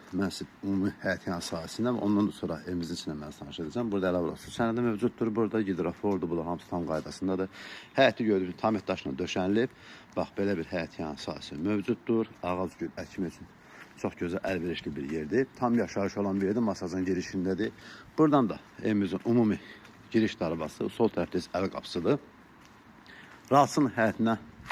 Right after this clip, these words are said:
beş-altı dənə maşın rahat daxil olur. Onu da xatırladım sizə. Pəncərələr hamısı öz həyətinə baxır. İki mərtəbə, birinci və ikinci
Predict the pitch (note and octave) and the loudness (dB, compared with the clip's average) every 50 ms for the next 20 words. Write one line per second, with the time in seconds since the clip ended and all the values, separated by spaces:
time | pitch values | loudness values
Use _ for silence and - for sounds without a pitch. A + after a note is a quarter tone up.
0 | - - - - - - - - - D3+ C#3 - - C3 B2 - - A2+ F#2+ F2+ | -10 -10 -10 -12 -16 -20 -16 -2 0 0 2 6 6 6 6 6 2 -2 0 2
1 | F2+ F2+ F#2 - - - - - G#2+ G2 F2+ E2 - - G2+ F#2 E2 - F2 - | 2 0 0 0 -4 -10 -4 0 2 2 2 0 2 4 4 4 4 2 -6 -8
2 | - - F#2+ G2 A2 B2 A#2+ - - - - E2+ E2 D2+ - E2 E2 - - D#2+ | -2 0 2 4 4 2 2 0 -12 -10 -8 -6 -6 -4 -4 -4 -4 -2 -4 -6
3 | D2+ - - G#2 - B2+ A#2 A2 A2+ A#2 A2 G2+ F2+ G#2 G2+ - - F#2+ F2+ - | -4 -4 -6 -2 2 2 2 4 4 4 4 4 2 0 -2 0 -4 -8 -4 -2
4 | F2+ D#2+ D2+ - E2 D2+ D2+ D#2 D#2 - - C#3 C3+ - - - - - - - | -2 -2 -2 -2 -4 -4 -2 -2 -2 0 0 0 0 -2 -12 -16 -18 -16 -16 -14
5 | - - E3+ E3 C#3+ A#2+ G#2 - - G2 F#2 A2+ C3 B2+ - - - - - B2+ | -2 2 4 6 6 4 4 2 0 2 4 2 2 2 -4 -16 -20 0 4 6
6 | C#3 C3+ C#3+ C#3 C3+ C#3+ C3 G#2+ F#2+ - - A#2+ A2 A2 | 6 8 6 6 4 4 2 2 0 0 0 0 2 2